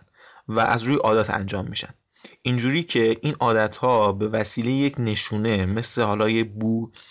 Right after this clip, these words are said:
یه صدا، یه تصویر، یه عکس که می‌بینیم یا یه چیزایی مثل همینا فعال می‌شن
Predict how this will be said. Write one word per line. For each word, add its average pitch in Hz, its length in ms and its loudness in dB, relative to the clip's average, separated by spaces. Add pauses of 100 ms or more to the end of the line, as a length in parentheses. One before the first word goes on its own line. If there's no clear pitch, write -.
(140)
یه 120 100 2
صدا، 104 720 2
یه 113 160 0
تصویر، 110 580 -2
یه 113 120 -2
عکس - 260 -2
که 120 120 -4
می‌بینیم 110 440 -2
یا 127 100 -2
یه 165 100 0
چیزایی 139 320 0
مثل 139 260 -2
همینا 113 480 0
فعال - 420 0
می‌شن 98 440 0